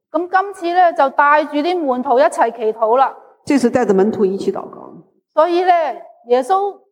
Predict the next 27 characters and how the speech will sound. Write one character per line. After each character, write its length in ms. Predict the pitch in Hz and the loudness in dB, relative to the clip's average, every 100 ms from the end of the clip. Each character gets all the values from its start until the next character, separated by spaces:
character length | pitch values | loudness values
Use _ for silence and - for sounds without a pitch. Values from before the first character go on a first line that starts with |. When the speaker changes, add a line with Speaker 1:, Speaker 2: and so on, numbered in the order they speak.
| 233 | _
Speaker 1:
唔 160 | 254 | -18
單 320 | 269 359 370 370 | 0 2 2 -2
止 180 | 254 285 | -8 -10
自 140 | 247 | -10
己 60 | 233 | -2
禱 380 | 226 240 202 208 | -2 -2 -8 -6
告。 260 | 208 175 _ - _ | -8 -8 _ -20 _
Speaker 2:
所 120 | 277 | -4
以 80 | 233 | 0
耶 80 | 262 | 0
穌 120 | 262 | -2
不 80 | 220 | -2
光 180 | 226 220 | 0 0
自 100 | 214 | 0
己 80 | 196 | -4
禱 140 | - | -4
告。 160 | - - - _ _ _ _ _ _ | -10 -16 -20 _ _ _ _ _ _
Speaker 1:
佢 220 | - 294 349 | -2 0 0
選 320 | - 302 359 | -4 -4 -4
咗 180 | 370 330 349 | 0 0 2
十 60 | |
二 220 | 277 262 277 | -4 -4 -2
個 120 | 294 | -2
門 220 | 285 240 | -2 -8
徒 160 | 247 226 | -8 -8
之 180 | 226 349 | -8 -4
後。 240 | 320 214 | 0 -2